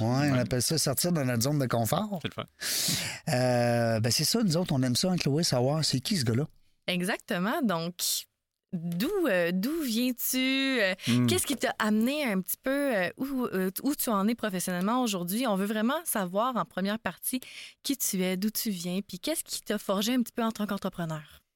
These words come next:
Speaker 2: Super belle question.
Speaker 1: Hein? Hein?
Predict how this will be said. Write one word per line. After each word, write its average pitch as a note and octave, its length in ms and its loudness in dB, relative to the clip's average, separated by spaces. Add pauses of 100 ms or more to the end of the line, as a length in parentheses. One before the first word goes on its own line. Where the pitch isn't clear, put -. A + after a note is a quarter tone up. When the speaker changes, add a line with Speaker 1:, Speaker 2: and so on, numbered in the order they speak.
(520)
Speaker 2:
Super - 240 0
belle A2 160 -4
question. B2 400 -8 (380)
Speaker 1:
Hein? C#3+ 320 0
Hein? G#2 560 0